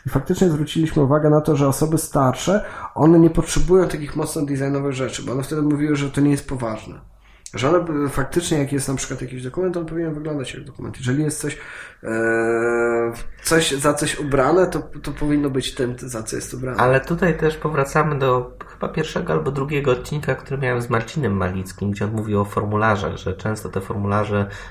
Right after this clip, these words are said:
Speaker 2: były postrzegane, e, przez ludzi jak, cytuję tutaj Marcina, „gówno”, e, ponieważ, e, były odbite, e, jako kserokopia, nie miały orzełka,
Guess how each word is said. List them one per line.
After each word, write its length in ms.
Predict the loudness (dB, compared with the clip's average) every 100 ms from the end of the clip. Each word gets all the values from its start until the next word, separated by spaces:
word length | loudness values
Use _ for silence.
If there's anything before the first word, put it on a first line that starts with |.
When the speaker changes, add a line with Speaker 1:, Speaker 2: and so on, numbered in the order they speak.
| -2
Speaker 2:
były 140 | 0
postrzegane, 580 | 0 -4 -6 -2 -2 0
e, 40 | -2 0 -2 -2 -6
przez 360 | -2 0 0 -2
ludzi 300 | -2 -2 0
jak, 420 | 0 0 -4 -14 -20 -20 _
cytuję 380 | -20 -8 0 0
tutaj 280 | 0 -6 -4
Marcina, 360 | -4 -6 -6 -6 -6 -8
„gówno”, 560 | -2 -2 0 2 2 0 -10 -16 -14 0
e, 320 | 4 6 6
ponieważ, 640 | 4 0 2 2 0 0
e, 40 | 0 2 0 -2
były 240 | 2 4
odbite, 540 | 4 2 -2 0 0 -2 0
e, 160 | 0
jako 240 | 0 -2 -6
kserokopia, 840 | 0 2 4 4 4 2 2 4
nie 140 | 2 0
miały 280 | 0 0
orzełka, 720 | 0 4 6 6 4 4 4